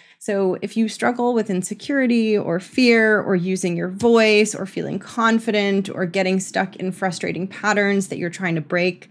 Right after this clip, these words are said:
I think that this conversation will be really, really helpful for you. And Brenda is a return guest, and I was so excited to have her back because the first time I interviewed her,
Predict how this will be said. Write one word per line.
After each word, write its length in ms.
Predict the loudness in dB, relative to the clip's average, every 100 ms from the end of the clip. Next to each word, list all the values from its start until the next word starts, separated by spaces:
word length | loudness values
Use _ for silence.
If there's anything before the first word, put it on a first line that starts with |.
| -20 -20 -20 _ -6
I 100 | -4
think 380 | -2 2 2 2
that 140 | 0
this 180 | 0 -2
conversation 1200 | -6 -4 -2 -2 -4 -2 -4 -4 -6 -4 -6 -8 -12 -20 _
will 500 | -2 0 2 0 -4 -8 -8 -4
be 140 | -2
really, 260 | 4 6 6
really 220 | 4 2
helpful 380 | 0 -4 -4 -4
for 160 | -2
you. 520 | -2 -2 -2 -2 -2 -4
And 240 | -4 -2
Brenda 340 | 0 2 2 0
is 140 | -2
a 60 | -2
return 580 | -4 -4 -6 -4 -2 0
guest, 380 | 0 -2 -4
and 120 | -6 -6
I 80 |
was 180 | -6 -8
so 220 | -2 0
excited 480 | 0 -2 -2 0 -2
to 80 | -6
have 260 | -8 -8 -8
her 120 | -4
back 400 | 0 0 -2 -14
because 320 | -14 -14 -14
the 80 | -12
first 340 | -6 -4 -4
time 180 | -6 -4
I 100 | -4
interviewed 580 | -2 0 2 2 -2 -2
her, 380 | -4 -2 -2